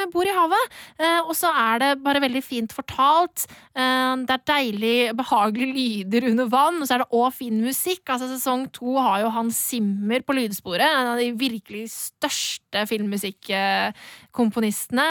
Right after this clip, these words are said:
og jeg, jeg koser meg veldig med Blue Planet, sånn at, eh, du kan jo begynne, hvis ikke du har sett det enda, så begynn på Netflix og se sesong en, og så kan du hoppe over til N R K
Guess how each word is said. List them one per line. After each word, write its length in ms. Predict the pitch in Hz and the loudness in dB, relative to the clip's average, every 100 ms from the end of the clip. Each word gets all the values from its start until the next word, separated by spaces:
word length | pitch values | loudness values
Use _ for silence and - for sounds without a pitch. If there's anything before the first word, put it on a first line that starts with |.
| 285 | 4
og 240 | 277 277 262 | 4 4 2
jeg, 160 | 240 - | -2 0
jeg 100 | 285 | -4
koser 400 | - 381 240 - | 0 0 0 0
meg 160 | 262 285 | -2 0
veldig 460 | 311 226 185 208 233 - - - - | 0 -2 -4 -2 -2 -2 -16 -14 -2
med 300 | 240 233 240 | 2 2 2
Blue 160 | 226 220 | 2 2
Planet, 360 | 226 208 254 | 0 2 0
sånn 160 | - 269 | 0 -2
at, 80 | 262 294 | 2 2
eh, 80 | 294 - - - | 0 -6 -16 -2
du 60 | 302 | 0
kan 100 | 359 | 0
jo 60 | 349 | 0
begynne, 320 | 381 349 262 | 0 0 0
hvis 100 | 294 349 | -2 -2
ikke 100 | 285 | -2
du 40 | |
har 60 | 254 | -2
sett 140 | 214 | -2
det 60 | 214 | 0
enda, 200 | 220 349 | 2 2
så 80 | 359 | 0
begynn 420 | 254 240 247 339 | 2 2 2 0
på 100 | 359 | 0
Netflix 500 | 302 - 269 370 - 330 | -2 -2 -2 -2 -2 -2
og 80 | 311 | -2
se 200 | - 233 294 311 | 0 2 0 -2
sesong 320 | - 269 262 | -4 -2 0
en, 180 | 311 392 | 0 0
og 80 | 349 | -2
så 60 | 311 | -2
kan 60 | 302 | 0
du 60 | |
hoppe 240 | 311 - 214 | -2 -2 -4
over 140 | 202 | -2
til 120 | 214 214 | -2 0
N 80 | 262 | 0
R 60 | |
K 180 | - 233 | 0 0